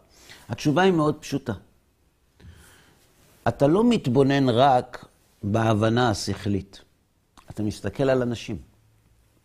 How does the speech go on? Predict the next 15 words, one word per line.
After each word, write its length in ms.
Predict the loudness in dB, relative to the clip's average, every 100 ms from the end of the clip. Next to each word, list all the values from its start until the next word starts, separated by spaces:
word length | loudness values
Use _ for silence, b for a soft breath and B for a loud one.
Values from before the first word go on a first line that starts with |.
| _ _ _
אתה 160 | -8 -4
מקשיב 460 | -4 -4 0 0 0
להם. 260 | -4 -10 -16 -20 _ _ _ _ _ _ _ _ _ _ b b b b -6
ואתה 340 | -4 -2 -2
מבין 420 | 0 0 0 -2
שכשהם 520 | -4 -8 -4 -2 0
אומרים 360 | 0 0 2 0
שהם 320 | 0 0 0
לא 140 | 0 2
מאושרים, 840 | 2 2 0 -2 0 2 0 -2 -8 -12
למרות 560 | -6 -4 -2 0 0 -2
כל 180 | 0 0
מה 180 | 0 -2
שיש 460 | -2 0 -2 -2
להם, 360 | -2 0 0